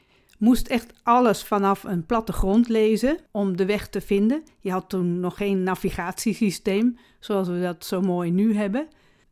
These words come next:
En hij reed heel Nederland door. Voor zijn werk moest hij overal naartoe. Dus hij had dan altijd een kaart bij zich van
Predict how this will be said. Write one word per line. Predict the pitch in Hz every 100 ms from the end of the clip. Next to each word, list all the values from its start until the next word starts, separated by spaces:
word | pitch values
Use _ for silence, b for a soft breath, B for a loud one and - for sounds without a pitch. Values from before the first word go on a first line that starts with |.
| _
En | - 247
hij | 269
reed | 262 311 320
heel | 220 285
Nederland | 311 277 269 233 220 202
door. | 160 147 156
Voor | 269 269
zijn | 240
werk | 202 254 285
moest | 254 233
hij | 202 -
overal | 285 262 240 196
naartoe. | 185 156 285 349 - b b b b
Dus | 220
hij | 233 262
had | 262 247 247
dan | 202 202 190
altijd | - 285 320 247 220
een | 185 165
kaart | 190 208 240 -
bij | 226 220
zich | 220 214 - _ b b
van | _ - 196 202 196